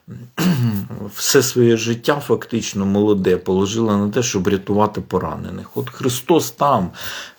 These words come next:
от, через цих людей він скрізь там. І відповідно, да, от навколо цього треба єднатися, навколо всіх цих хлопців і дівчат, які носять піксель,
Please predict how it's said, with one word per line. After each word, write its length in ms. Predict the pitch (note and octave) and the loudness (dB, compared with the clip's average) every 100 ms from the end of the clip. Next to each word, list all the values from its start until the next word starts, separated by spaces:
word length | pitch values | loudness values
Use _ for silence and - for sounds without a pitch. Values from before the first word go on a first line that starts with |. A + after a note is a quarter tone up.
| - F#2 | -6 0
от, 380 | G2 E2 - - _ - | 0 0 -4 -14 _ -12
через 300 | - A#2+ A2 | -2 2 2
цих 400 | - - B2 B2 | 0 -2 -2 0
людей 460 | A2+ G#2 C#3 D3+ B2 | 0 2 4 4 2
він 260 | G#2 B2 | 0 -2
скрізь 480 | A#2 - A2 A2 G2 | -2 -6 -4 -4 -4
там. 360 | - E2+ D#2 D2 - - - - | -8 -8 -8 -10 -16 -18 -18 -4
І 120 | G2+ | 2
відповідно, 760 | A#2 C#3+ - C3 D3 D#3 B2 G#2 | 4 4 2 0 0 0 2 2
да, 460 | F#2+ B2+ A#2+ F2+ - - | 2 2 2 -2 -10 -16
от 300 | A2+ A2+ B2 | -14 -10 -4
навколо 520 | C#3 B2+ - D#3 C3 | -4 -2 2 2 4
цього 440 | B2 - G3 C#3 G2 | 2 2 2 4 0
треба 340 | - G#2+ A2+ | 2 2 2
єднатися, 800 | G2 F#2 D#2+ D#2+ D#2+ - - - | 0 -2 -6 -10 -12 -12 -10 -6
навколо 720 | F2+ A2 B2 - C#3 A#2 G2 F#2 - - - | -2 -2 -2 2 6 6 6 2 -8 -20 -12
всіх 400 | - - C3+ B2 | -6 -2 -2 -2
цих 220 | - F#2+ | -6 -6
хлопців 760 | - - B2+ A#2+ - - F#2+ | -4 2 6 6 2 -4 -2
і 80 | F#2 | -2
дівчат, 640 | G2 G#2 - D3 E3+ F#3+ - | -2 -4 -4 0 0 -2 -6
які 320 | G2 F#2+ A#2+ | -6 -2 0
носять 540 | A2+ B2+ C3 G#2+ F#2+ | 2 2 0 -2 -4
піксель, 540 | - F#2+ - - D#2+ | -4 -4 -4 -6 -6